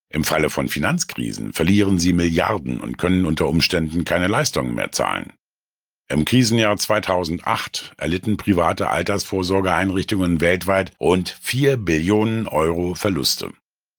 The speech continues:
Im Falle eines Bankencrashs würden viele Versicherer ihre Anlagen verlieren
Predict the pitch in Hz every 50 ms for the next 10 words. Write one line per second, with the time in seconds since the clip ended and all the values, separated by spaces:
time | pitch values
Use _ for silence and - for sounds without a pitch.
0 | _ - 82 76 71 65 - - 98 101 101 95 87 85 82 78 76 - - -
1 | 113 147 156 - 107 82 71 - 73 69 60 58 - - - - - - 73 85
2 | 98 101 98 90 76 117 117 110 104 - 95 95 98 104 - 110 113 104 107 101
3 | 92 82 - - 107 107 104 101 98 98 98 95 - - 101 98 101 101 101 98
4 | 101 90 -